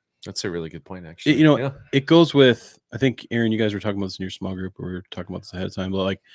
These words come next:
Speaker 2: we talked about the guardrails illustration that, like, legalism is a problem for a lot of
Speaker 1: Mm-hmm.
Speaker 2: people, but, like, we, the law was, came to make us free.
Speaker 1: Mm-hmm.
Speaker 2: And, you know, the work that we put in,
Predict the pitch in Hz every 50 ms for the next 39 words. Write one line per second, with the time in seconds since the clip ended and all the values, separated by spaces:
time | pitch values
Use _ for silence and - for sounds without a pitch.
0 | - _ - - _ _ _ _ _ _ _ _ 117 - 127 120 110 113 107 92
1 | 95 90 - 107 113 117 107 101 98 95 92 95 92 92 - - - 95 92 -
2 | - - 95 92 85 92 92 92 - _ _ _ _ - 104 113 113 107 113 110
3 | 110 101 110 107 110 107 104 - - 98 95 98 95 - - 95 92 90 95 -
4 | 104 95 95 92 85 90 90 90 92 98 _ - - - 98 92 92 - _ 107
5 | 110 110 110 104 - _ _ _ _ _ _ _ _ _ _ _ 107 98 101 95
6 | 98 104 110 120 120 113 104 - - _ _ _ _ _ - - 113 107 98 95
7 | 98 87 80 - - - - 107 101 90 85 80 104 _ _ _ _ _ 107 113
8 | 143 - _ _ _ _ _ _ _ - 110 107 104 101 98 101 101 98 - _
9 | _ _ _ _ _ _ _ _ _ 78 107 107 101 101 98 - _ _ _ _
10 | _ _ _ _ _ _ _ _ - 107 95 95 101 104 110 107 - - 101 -
11 | 92 104 98 - - 104 101 104 104 104 92 90 92 98 98